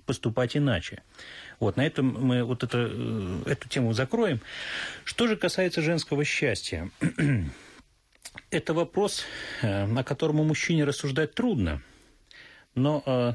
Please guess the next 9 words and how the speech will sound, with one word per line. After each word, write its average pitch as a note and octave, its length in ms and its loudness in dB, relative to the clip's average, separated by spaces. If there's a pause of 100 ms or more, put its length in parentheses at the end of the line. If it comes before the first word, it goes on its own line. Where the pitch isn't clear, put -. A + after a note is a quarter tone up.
на B2 140 2
правах, D3 600 -2
э, A2+ 380 2 (400)
м, G#2+ 280 -2
человека, C3+ 480 0
наблюдающего C3+ 880 2
многочисленные B2 760 2
житейские A#2+ 520 0
истории, C#3 540 0